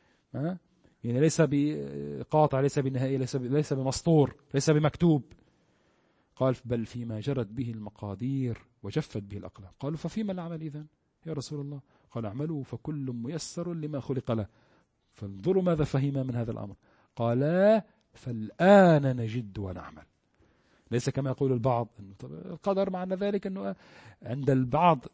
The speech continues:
القدر، عقيدة القدر مانع من العمل، أما عند الصحابة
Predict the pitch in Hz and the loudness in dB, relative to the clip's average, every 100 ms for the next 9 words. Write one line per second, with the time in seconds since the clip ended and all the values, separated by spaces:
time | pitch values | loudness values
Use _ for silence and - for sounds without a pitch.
0 | _ 127 123 - 170 160 135 127 165 156 | _ -2 -2 4 6 8 6 4 2 2
1 | 139 - 160 190 190 - _ - 147 220 | 0 0 2 2 0 -10 _ 0 8 8
2 | 240 196 202 175 147 127 110 92 _ 127 | 8 4 6 8 8 4 2 -4 _ -6
3 | 127 120 127 - 120 - 170 156 139 | -4 -4 -4 -4 -4 4 4 6 2